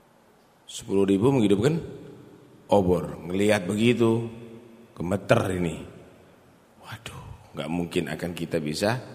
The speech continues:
tangani. Akhirnya ketemu dengan Abbas, paman Rasulullah.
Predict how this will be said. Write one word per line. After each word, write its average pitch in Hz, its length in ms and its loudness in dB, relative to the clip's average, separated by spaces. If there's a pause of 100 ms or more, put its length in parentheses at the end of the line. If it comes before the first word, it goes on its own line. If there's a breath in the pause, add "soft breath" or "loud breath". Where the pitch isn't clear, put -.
(300)
tangani. 110 760 2 (1800)
Akhirnya 175 320 6
ketemu 196 560 6 (800)
dengan 147 560 2 (1700)
Abbas, 113 540 8 (800)
paman 95 240 2
Rasulullah. 90 500 -2